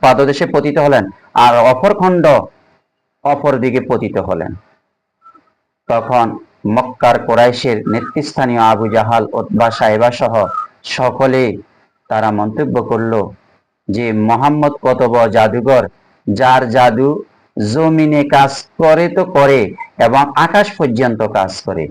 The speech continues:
কিন্তু তাদের আল্লাহ পাক ঈমান ইসলাম তাদের নসিব হয়নি।" চোদ্দশত বছর পূর্বে বৈজ্ঞানিক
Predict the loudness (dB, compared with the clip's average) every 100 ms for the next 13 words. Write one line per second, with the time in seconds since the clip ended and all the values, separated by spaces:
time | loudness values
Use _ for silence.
0 | -12 -20 _ -6 -4 -4 0 0 0 -2
1 | -4 -10 _ _ -6 -2 -2 0 0 -2
2 | -6 -20 _ 0 4 6 4 2 -2 -6
3 | -2 4 4 2 -4 -12 _ _ _ _
4 | _ _ _ _ _ _ -20 _ -20 -20
5 | _ _ _ -10 -6 -4 -4 -4 -6 -6
6 | -6 -6 -4 -6 -8 -14 _ _ _ _
7 | _ _ _ _ _ _ _ _ _ _
8 | _ _ _ _ _ _ _ _ _ _
9 | _ _ _ _ _ _ _ _ _ _
10 | _ _ _ _ _ -4 0 0 0 0
11 | 2 2 0 0 0 2 0 2 -2 -4
12 | _ _ _ _ -4 0 0 2 2 0
13 | -4